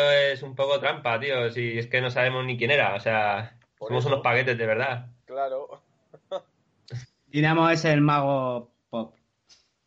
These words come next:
Speaker 1: <laughs> El alter ego.
Speaker 3: Mm.
Speaker 1: Vale, pues muy bien. Vale, pues nada, vamos a, después de este recital de superhéroes que hemos dado,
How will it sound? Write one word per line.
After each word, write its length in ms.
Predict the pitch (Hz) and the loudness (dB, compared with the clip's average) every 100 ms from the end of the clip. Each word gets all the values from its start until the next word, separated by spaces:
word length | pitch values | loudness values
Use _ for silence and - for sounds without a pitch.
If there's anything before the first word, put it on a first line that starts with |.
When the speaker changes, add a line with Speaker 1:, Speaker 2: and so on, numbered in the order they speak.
| _ | _
Speaker 1:
<laughs> 1400 | 117 - 120 123 - 120 - - - - - - - - | -10 -8 -6 -6 -4 -6 -8 -12 -20 -20 -20 -20 -16 -2
El 100 | 117 | 0
alter 340 | 131 131 123 | 0 2 2
ego. 300 | 123 101 120 - _ _ _ _ | 2 -2 -6 -14 _ _ _ _
Speaker 3:
Mm. 100 | 120 135 _ _ _ _ _ _ _ - | -20 -20 _ _ _ _ _ _ _ -4
Speaker 1:
Vale, 260 | 135 127 123 | 0 2 4
pues 340 | 113 113 113 | 6 6 4
muy 120 | 131 131 | 0 -2
bien. 340 | 131 117 - _ _ _ | -2 -4 -14 _ _ _
Vale, 260 | 120 127 139 | 0 2 4
pues 180 | 139 127 | 2 2
nada, 240 | 147 151 | 2 0
vamos 280 | 120 127 135 139 | 0 -2 -2 -2
a, 760 | 139 135 135 131 127 127 - _ _ _ _ _ _ _ _ _ _ _ _ _ _ _ | 0 0 0 -2 -6 -8 -20 _ _ _ _ _ _ _ _ _ _ _ _ _ _ _
después 220 | - 143 | -6 -4
de 20 | 143 | 0
este 140 | 151 | 0
recital 580 | 131 131 139 160 185 _ _ | 0 0 2 0 -4 _ _
de 440 | 127 123 123 123 120 | 0 2 4 2 0
superhéroes 420 | 123 123 123 123 | -2 0 2 2
que 80 | 123 | 2
hemos 960 | 123 123 120 120 120 117 113 113 120 - 120 | 2 2 2 2 2 0 0 -4 -6 -6 0
dado, 720 | 127 156 160 117 110 104 | 2 4 4 4 4 0